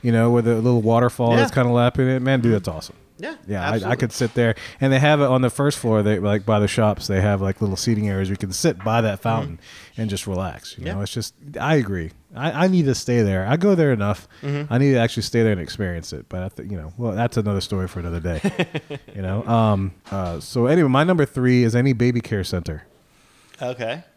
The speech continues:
Speaker 1: You know, I experience this now that I have little ones, you know, and I keep going when they have to go change the diapers and stuff, and they usually have a little chair sitting in
Speaker 2: Mm-hmm.
Speaker 1: the lobby, and I'll sit in the chair, and it's like, this is air conditioned.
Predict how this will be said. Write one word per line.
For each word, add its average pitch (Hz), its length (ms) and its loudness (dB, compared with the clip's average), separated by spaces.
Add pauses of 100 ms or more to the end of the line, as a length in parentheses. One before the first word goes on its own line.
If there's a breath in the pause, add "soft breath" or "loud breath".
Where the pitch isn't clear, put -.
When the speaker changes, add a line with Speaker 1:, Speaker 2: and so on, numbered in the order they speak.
Speaker 1:
You 151 140 2
know, 139 160 4
I 131 120 2
experience 143 380 0
this 139 160 0
now 131 140 4
that 127 120 4
I - 20 4
have 123 140 4
little 131 200 4
ones, 135 260 2
you 135 80 0
know, 139 180 2
and 123 100 2
I 110 220 0
keep 127 220 -2
going 123 320 2
when 117 100 2
they 113 80 2
have 110 120 2
to 110 80 -4
go 113 120 2
change 113 320 0
the 110 60 -4
diapers 107 380 0
and 110 80 -2
stuff, 120 300 -2
and 113 120 0
they 107 160 4
usually 113 240 2
have 117 100 4
a 131 60 2
little 160 180 4
chair 120 400 2
sitting 127 240 -2
in 123 80 0
Speaker 2:
Mm-hmm. 131 80 0
Speaker 1:
the 131 60 4
lobby, 120 320 2
and 120 100 -2
I'll 117 120 -4
sit - 160 -10
in 104 40 -18
the 120 80 -8
chair, 131 240 -4
and 147 100 0
it's 120 100 2
like, 110 280 2 (840 loud breath)
this 117 180 -2
is 104 120 0
air 101 100 4
conditioned. 110 580 0